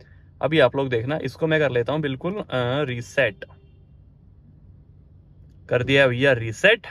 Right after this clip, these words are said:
और अभी जो है ना, ये जो चीज़ है इसको भी अपन रीसेट कर लेते हैं, डन।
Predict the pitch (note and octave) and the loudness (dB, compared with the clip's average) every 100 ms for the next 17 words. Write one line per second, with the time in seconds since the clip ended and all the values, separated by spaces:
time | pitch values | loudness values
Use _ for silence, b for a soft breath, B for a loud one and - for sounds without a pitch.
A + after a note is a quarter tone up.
0 | - B2+ - B2+ E3 D3+ C#3 E3 D3 B2+ | -8 -4 -2 0 0 0 0 0 -2 -2
1 | D3+ D#3+ D3+ C#3+ D3 D#3+ - B2+ - C#3 | -2 -4 -4 -2 0 0 -2 -10 -8 -6
2 | C#3+ D3 C#3+ C#3+ D3 C#3 C#3+ C#3+ C#3 E3 | -4 -4 -6 -4 -6 -4 -4 -4 -4 -6
3 | F#3+ - - - - - - - - - | -8 -16 -20 -20 -20 -20 -20 -20 -20 -20
4 | - - - - - - - - - - | -20 -20 -20 -20 -20 -20 -20 -20 -20 -20
5 | - - - - G#2 - | -20 -20 -20 -4 -4 -4